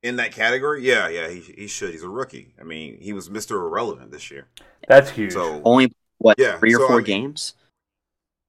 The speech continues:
Speaker 1: Yeah.
Speaker 2: He's, he's,
Speaker 1: You know,
Speaker 2: uh,
Speaker 1: he
Speaker 2: his jersey, his jersey from his last game went to the Hall of Fame.
Speaker 3: Wow.
Speaker 1: Yeah.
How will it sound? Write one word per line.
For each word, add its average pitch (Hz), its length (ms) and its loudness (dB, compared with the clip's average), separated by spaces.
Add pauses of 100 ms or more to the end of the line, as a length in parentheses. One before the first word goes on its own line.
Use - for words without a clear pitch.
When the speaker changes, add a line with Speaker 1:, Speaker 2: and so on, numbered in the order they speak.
(360)
Speaker 1:
Yeah. 165 220 -2
Speaker 2:
He's, 107 180 -6
he's, 117 240 -2
Speaker 1:
You 131 60 0
know, 113 160 4 (140)
Speaker 2:
uh, 104 180 -2
Speaker 1:
he - 60 -20
Speaker 2:
his 131 180 0
jersey, 139 460 6
his 110 120 -4
jersey 110 340 0
from 104 200 -6
his 92 80 -8
last 95 300 -2
game 101 260 -4
went 95 160 -8
to 92 40 -16
the 92 60 -6
Hall 95 140 0
of 87 80 -8
Fame. 101 240 -8 (1300)
Speaker 3:
Wow. - 240 -4 (100)
Speaker 1:
Yeah. 156 240 -10